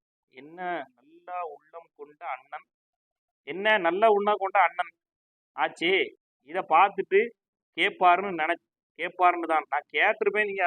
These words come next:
அழகா போட்டிருந்திருக்கலாம். "டீ, காஃபி குடிச்சா தொப்பை வருமா?" அப்படிலாம் ஒண்ணும் கிடையாது. டீ, பா-, டீ, காஃபி குடிச்சா தொப்பை வராது. ஒரு பத்து, பதினஞ்சு குடிச்சா தொப்பை வரும். ஒரு நாளைக்கு ஒண்ணு குடிச்சா தொ-, தொப்பை வராது. டீ, காஃபின்னு ரெண்டும் சொல்லும் போதே எனக்கு டவுட்டா இருக்கு. நிறைய குடிப்பீங்களோ?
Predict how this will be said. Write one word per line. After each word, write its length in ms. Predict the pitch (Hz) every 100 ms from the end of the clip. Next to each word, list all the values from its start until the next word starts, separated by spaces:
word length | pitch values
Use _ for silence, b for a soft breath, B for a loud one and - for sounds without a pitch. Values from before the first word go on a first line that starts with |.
| 165 -
அழகா 220 | 135 170 185
போட்டிருந்திருக்கலாம். 600 | 170 180 170 147 135 143 _ _ _ _ _ _ _ _ _ _
"டீ, 140 | 247 285
காஃபி 460 | 277 233 233 233 247
குடிச்சா 480 | 220 220 190 226 233 226
தொப்பை 340 | 202 - 226 202
வருமா?" 360 | 175 180 175 160
அப்படிலாம் 440 | 127 - 196 208 202
ஒண்ணும் 140 | 180
கிடையாது. 280 | 165 147 123 - _ _ _
டீ, 120 | 175
பா-, 220 | 190 185 -
டீ, 120 | 202
காஃபி 300 | 202 196 226 240 _ _ _ _ _ _ _ _ _ 190
குடிச்சா 220 | 196 214
தொப்பை 260 | 196 175 190
வராது. 320 | 175 156 165 508 - _ _ _ _ 180
ஒரு 100 | 180
பத்து, 240 | 185 233
பதினஞ்சு 300 | 226 220 202
குடிச்சா 220 | 196 240 226
தொப்பை 240 | 185 170
வரும். 240 | 131 - _ _ _ 131
ஒரு 100 | 160
நாளைக்கு 280 | 175 208
ஒண்ணு 240 | 180 180 180
குடிச்சா 220 | 170 185
தொ-, 220 | 175 160 143
தொப்பை 240 | 135 127
வராது. 220 | 117 104 _ _ _ _ _ -
டீ, 40 | 220
காஃபின்னு 540 | 226 214 202 233 226
ரெண்டும் 280 | 190 208 220
சொல்லும் 200 | 202 196
போதே 140 | 196
எனக்கு 240 | 214 202 -
டவுட்டா 260 | 180 190
இருக்கு. 220 | 180 151 139
நிறைய 180 | 190 208
குடிப்பீங்களோ? 440 | 190 185 180